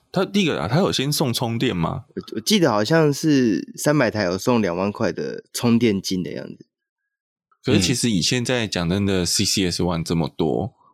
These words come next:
Speaker 1: 我觉得也，
Speaker 2: 嗯。
Speaker 1: 你去外面找合作的也不一定。
Speaker 2: 不需要。
Speaker 1: 诶，跟你讲，说不定 Subaru 的展件数量还比人家合作充电站少。
Speaker 2: 哦，对，应该是。
Speaker 1: 对啊，
Speaker 2: <laughs>
Speaker 1: 不，不是那么好找。
Speaker 2: 对。
Speaker 1: 对啊。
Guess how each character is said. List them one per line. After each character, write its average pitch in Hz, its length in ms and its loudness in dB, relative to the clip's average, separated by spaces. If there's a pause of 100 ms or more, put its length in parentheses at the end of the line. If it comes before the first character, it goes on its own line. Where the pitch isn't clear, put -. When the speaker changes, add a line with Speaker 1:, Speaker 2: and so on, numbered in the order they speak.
(140)
Speaker 1:
我 92 100 0
觉 92 140 -2
得 90 100 2
也， 90 260 0
Speaker 2:
嗯。 78 100 -6 (580)
Speaker 1:
你 104 140 -2
去 98 240 0
外 90 140 2
面 104 180 -2
找 85 180 -4
合 90 200 0
作 101 180 0
的 87 60 0
也 78 80 0
不 82 140 0
一 101 40 2
定。 98 180 -2
Speaker 2:
不 - 60 -10
需 - 120 -6
要。 - 80 -12
Speaker 1:
诶， 101 100 -2
跟 90 220 -2
你 90 40 0
讲， 101 260 0
说 117 200 -2
不 120 80 0
定 110 340 0
Subaru 110 680 -2
的 95 60 2
展 80 180 -2
件 95 180 0
数 98 160 -2
量 92 200 0
还 92 140 0
比 82 140 -2
人 82 180 2
家 87 140 0
合 82 180 -2
作 87 200 -2
充 85 180 -2
电 82 160 0
站 82 180 -4
少。 - 300 -6 (760)
Speaker 2:
哦， 87 240 -6
对， 85 200 -6
应 95 80 -4
该 92 140 -2
是。 85 280 -12 (320)
Speaker 1:
对 - 100 0
啊， 160 220 2
Speaker 2:
<laughs> 180 580 -2
Speaker 1:
不， - 80 0
不 - 60 2
是 117 120 4
那 117 80 0
么 107 100 0
好 98 220 -6
找。 95 380 -4 (420)
Speaker 2:
对。 101 100 -4
Speaker 1:
对 95 60 -8
啊。 135 220 2